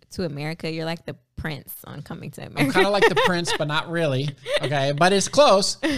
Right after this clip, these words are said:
Speaker 1: <laughs>
Speaker 2: Look, you know what's crazy? I get early check-in.
Speaker 1: Mm-hmm.
Speaker 2: So I can message the hotel. They actually, Marriott's app, you can actually message people. You can message the front desk through your app now. So
Speaker 1: I think I saw that when we went to L A. Yeah.
Speaker 2: super convenient.
Speaker 1: Mm-hmm.
Speaker 2: Okay.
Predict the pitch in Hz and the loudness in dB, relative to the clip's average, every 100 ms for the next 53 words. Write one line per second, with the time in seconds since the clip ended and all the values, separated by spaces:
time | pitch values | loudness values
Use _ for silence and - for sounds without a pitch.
0 | - 285 220 - _ 175 196 127 - 139 | -2 -2 -4 -10 _ -6 -4 -6 -10 -6
1 | 170 196 - 127 117 156 180 - _ 143 | -6 -6 -8 -6 -6 -6 -8 -12 _ -8
2 | 147 131 _ 131 151 190 - 113 107 131 | -8 -10 _ -6 -6 -6 -8 -8 -8 -10
3 | - - 156 156 156 147 160 175 - 190 | -12 -12 -10 -8 -10 -10 -8 -6 -6 -6
4 | 190 131 139 - 147 127 123 123 127 135 | -2 0 -2 -4 -6 -4 -4 -4 -4 -4
5 | 131 120 135 131 139 123 120 113 - - | -6 -4 -6 -6 -4 -2 -2 -4 -8 -8
6 | 113 123 123 120 127 117 - 113 120 127 | -6 -6 -10 -10 -8 -8 -10 -10 -8 -8
7 | 131 - 135 123 120 - 131 160 151 185 | -10 -12 -12 -10 -10 -8 -6 -4 -4 -4
8 | 202 - 127 156 127 151 - 139 110 120 | -6 -8 -10 -10 -6 -8 -6 -6 -6 -6
9 | 190 120 87 - _ _ _ _ - 180 | -6 -8 -12 -14 _ _ _ _ -8 -2
10 | 143 127 320 - 226 240 214 160 180 180 | 0 0 -4 -10 -10 -8 -8 -8 -8 -8
11 | 185 - 185 170 165 170 - 240 220 180 | -8 -10 -10 -10 -8 -6 -4 -4 -6 -6
12 | 151 127 143 160 107 120 170 165 151 175 | -2 0 0 -2 -4 -6 -8 -10 -8 -8
13 | 123 110 131 | -6 -6 -6